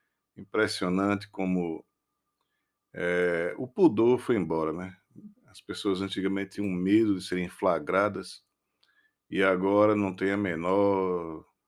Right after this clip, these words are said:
não tem o menor problema ser filmado atirando em alguém,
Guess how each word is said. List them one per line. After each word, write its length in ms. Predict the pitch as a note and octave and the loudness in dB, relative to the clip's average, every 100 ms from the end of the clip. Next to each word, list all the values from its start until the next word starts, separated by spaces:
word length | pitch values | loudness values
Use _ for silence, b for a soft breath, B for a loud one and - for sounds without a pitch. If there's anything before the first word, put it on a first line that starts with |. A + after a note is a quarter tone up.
| _ _ _ _ _ _ | _ _ _ _ _ _
não 100 | A#2 | -16
tem 160 | A2+ A#2 | -4 0
o 20 | |
menor 260 | G#2 G#2 A#2 | 2 2 2
problema 440 | G#2+ E2 F#2 F#2 | 0 0 0 -2
ser 480 | - - F#2+ E2+ D#2 | -4 -2 -2 -2 -6
filmado 720 | - F2 D2 D#2+ F2+ E2+ D#2+ | -8 -6 -6 -6 -4 -4 -6
atirando 460 | D#2+ - E2+ E2 E2 | -10 -8 -8 -6 -8
em 40 | |
alguém, 580 | D2 D2 E2 F2+ F2 - | -10 -10 -10 -10 -12 -16